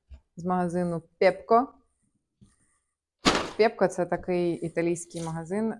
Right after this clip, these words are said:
всякого, е, барахла. Двадцять сім євро сорок центів я витратила в цьому магазині.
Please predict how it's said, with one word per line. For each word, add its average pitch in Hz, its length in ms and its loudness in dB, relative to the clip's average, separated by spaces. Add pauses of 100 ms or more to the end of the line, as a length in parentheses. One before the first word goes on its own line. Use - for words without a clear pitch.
всякого, 175 520 -4 (440)
е, 156 340 -6 (200)
барахла. 160 480 -2 (360)
Двадцять 214 460 4
сім 214 240 2
євро 165 440 -2 (100)
сорок 185 520 -2
центів 151 480 -6
я 165 80 4
витратила 170 540 0
в - 240 -2
цьому 190 240 0
магазині. 180 680 0